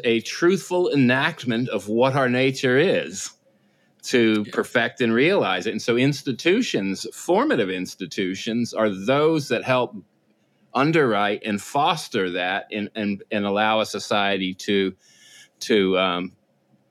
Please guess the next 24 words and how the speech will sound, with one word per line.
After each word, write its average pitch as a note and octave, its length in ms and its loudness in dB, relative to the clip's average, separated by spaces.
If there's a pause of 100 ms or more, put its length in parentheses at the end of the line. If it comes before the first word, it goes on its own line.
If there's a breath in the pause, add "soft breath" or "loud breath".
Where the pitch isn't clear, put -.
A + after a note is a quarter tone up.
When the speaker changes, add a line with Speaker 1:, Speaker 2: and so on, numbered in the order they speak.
(160)
Speaker 1:
cultivate G2 720 0
that. E2+ 360 -2 (360 soft breath)
Whereas A#2 400 2
one C#3+ 260 2
that C#3 180 -2
merely, C3+ 580 2 (400)
you C3+ 100 0
know, A#2 120 0
sets - 320 -4
the A#2 80 -2
groundwork A#2 800 0
for G2+ 240 0
this G2+ 200 -4
kind A2 260 -2
of F#2 140 -8 (560)
a G#2 120 -2
radical A2 600 0
libertarianism, F#2+ 1000 -4
or G2+ 160 -2
one A2+ 300 0
that F#2+ 180 -6
doesn't C#3 400 0
consider F#2+ 520 -4
form, F#2 520 -6